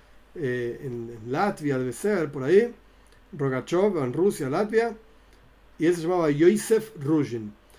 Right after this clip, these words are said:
¿Por qué ya no hay genios así como Einstein? Porque medi-, a medida que van pasando la generación, la pregunta es buena, José, en general tenés buena-, preguntas buenas. La pregunta es buena. En general, a medida que van pasando las generaciones,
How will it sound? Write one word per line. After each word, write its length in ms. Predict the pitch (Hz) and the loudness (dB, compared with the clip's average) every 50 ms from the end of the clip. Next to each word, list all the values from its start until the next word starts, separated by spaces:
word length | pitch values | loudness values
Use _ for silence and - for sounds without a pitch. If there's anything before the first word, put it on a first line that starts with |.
| - - _ | -20 -12 _
¿Por 120 | - 147 | -4 0
qué 80 | 156 226 | 0 2
ya 120 | 208 233 | 2 2
no 100 | 226 214 | 4 4
hay 80 | 208 196 | 4 4
genios 380 | - - 185 190 185 170 143 151 | 4 4 4 6 6 4 4 0
así 300 | 139 - - 185 190 180 | -4 -4 -2 -2 -2 -2
como 220 | - 160 143 143 | -2 -4 -2 0
Einstein? 640 | 151 170 180 170 - - - 147 135 127 123 120 117 - - _ _ _ - - _ _ _ _ _ _ _ _ _ _ _ _ _ - - | 2 4 4 4 2 0 -2 -2 -2 -2 -4 -6 -10 -14 -20 _ _ _ -20 -20 _ _ _ _ _ _ _ _ _ _ _ _ _ -8 -6
Porque 220 | 156 139 143 170 | -4 -2 0 2
medi-, 220 | 160 180 202 226 - | 2 2 2 2 0
a 80 | 185 | 2
medida 240 | 175 180 214 254 226 | 2 2 4 4 4
que 80 | 202 202 | 4 4
van 140 | 202 202 | 2 2
pasando 260 | 196 170 208 208 208 190 | 0 -2 0 0 0 0
la 80 | 170 | 0
generación, 400 | - 160 156 156 151 139 143 190 | 0 -2 -4 -4 -4 -2 -2 -2
la 60 | 175 | -2
pregunta 260 | 147 180 208 220 214 202 | 0 0 0 0 0 0
es 60 | 156 | 0
buena, 460 | 165 151 139 131 123 120 120 117 113 107 117 - - - - - - - - - - | 0 0 0 0 -2 -4 -8 -10 -12 -14 -18 -20 -20 -20 -20 -20 -20 -20 -20 -14 -14
José, 320 | 143 - - 143 123 120 | -12 -8 -6 -6 -4 -4
en 120 | 123 123 | -6 -8
general 280 | - - 156 170 185 170 | -8 -6 -6 -6 -4 -4
tenés 160 | 175 160 143 | -4 -4 -2
buena-, 180 | 147 151 147 143 | -2 -4 -4 -4
preguntas 320 | 147 147 151 151 156 143 | -4 -4 -4 -4 -2 -2
buenas. 220 | 143 143 135 127 - - - - - - - - - - | -2 -2 -4 -6 -8 -12 -16 -18 -18 -16 -16 -14 -8 -6
La 140 | 175 147 139 | -6 -2 2
pregunta 640 | 180 175 196 220 220 208 214 202 190 185 185 185 - - - - - | 2 4 4 4 4 2 2 2 2 2 0 -4 -6 -12 -14 -12 -10
es 100 | 156 127 | -6 -4
buena. 260 | 135 139 123 120 - - - - - - - - - - - - | -2 -2 -2 -4 -6 -10 -14 -18 -18 -20 -20 -20 -20 -16 -10 -8
En 100 | 156 139 | -6 -4
general, 400 | 160 156 170 196 233 233 220 - - - | -2 0 2 2 2 2 0 -2 -6 -10
a 80 | 160 160 | -6 -2
medida 260 | 156 175 208 226 214 | 0 2 4 4 2
que 100 | 170 185 | 2 2
van 100 | 185 175 | 0 0
pasando 320 | 180 160 - 196 190 180 | -2 -4 -4 -2 -2 -2
las 100 | 165 143 | -2 -2
generaciones, 1000 | - 151 147 143 143 139 143 - 202 185 170 147 139 139 147 170 165 - - - | -2 -4 -2 -2 -2 -4 -2 0 2 2 2 2 2 2 0 0 -2 -6 -12 -18